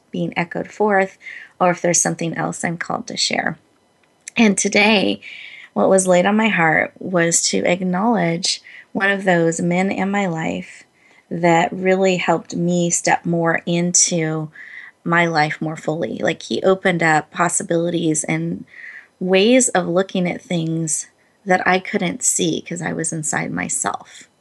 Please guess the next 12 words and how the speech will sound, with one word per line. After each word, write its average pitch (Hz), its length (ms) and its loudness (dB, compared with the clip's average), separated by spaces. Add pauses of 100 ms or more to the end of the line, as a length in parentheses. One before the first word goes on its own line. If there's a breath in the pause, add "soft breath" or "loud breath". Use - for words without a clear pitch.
(1160 loud breath)
And 180 600 4
his 196 280 4
name 175 360 2
is 165 400 -2
Carl 170 520 2
Bobo. 160 540 -2 (400 soft breath)
I'm 170 180 4
actually 170 280 2
gonna 170 180 -2
be 165 220 -4
interviewing 180 680 0
him 156 420 -4